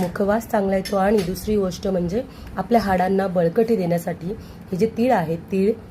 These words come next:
आणि हे जवस, एक प्रकारे आपल्या हाडांच्या मध्ये जे इंधन असतं किंवा जे कार्टिलेज असतं ते सुधारण्यासाठी या जवसाची खूप मदत होते. म्हणून हे सगळं साहित्य मी आपण एकत्र मिक्स करून घेणार. तर अशा प्रकारे तुम्ही सुद्धा हे मिक्स करून ठेवा आणि एक महिनाभर आपल्या हवाबंद डब्यामध्ये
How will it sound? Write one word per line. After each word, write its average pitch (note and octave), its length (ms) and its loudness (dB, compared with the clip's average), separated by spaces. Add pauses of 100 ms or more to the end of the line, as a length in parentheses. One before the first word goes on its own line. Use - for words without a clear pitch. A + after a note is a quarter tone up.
(300)
आणि F#3+ 160 0
हे A3+ 100 4
जवस, D#3+ 400 -2 (420)
एक A3+ 180 0
प्रकारे A3+ 300 0
आपल्या G#3 260 0
हाडांच्या F3+ 400 0
मध्ये F#3+ 220 2
जे F#3+ 240 0
इंधन G3 320 2
असतं E3 300 -2
किंवा E3 220 -4
जे F3 160 -4
कार्टिलेज G3+ 460 0
असतं D3+ 260 -6 (400)
ते A3+ 80 4
सुधारण्यासाठी G#3 680 -2
या G3+ 60 2
जवसाची F3+ 520 -2
खूप G#3 200 -4
मदत E3+ 220 2
होते. D#3 280 -4 (340)
म्हणून G#3 200 4
हे A3+ 80 2
सगळं F3+ 280 0
साहित्य F3 320 -2
मी F3 100 0
आपण F3+ 200 -2
एकत्र D#3+ 320 -4
मिक्स D3+ 180 -6
करून D3+ 240 -2
घेणार. D3+ 160 -2 (440)
तर G3+ 40 0
अशा F#3 160 2
प्रकारे G#3 280 2
तुम्ही F#3+ 240 0
सुद्धा F3+ 220 -2
हे F#3+ 140 0
मिक्स F3+ 260 -2
करून F#3 240 0
ठेवा F#3 240 0
आणि F#3 160 0
एक F3+ 120 -6
महिनाभर F#3 420 2
आपल्या F3+ 240 -2
हवाबंद E3+ 340 2
डब्यामध्ये D#3+ 460 0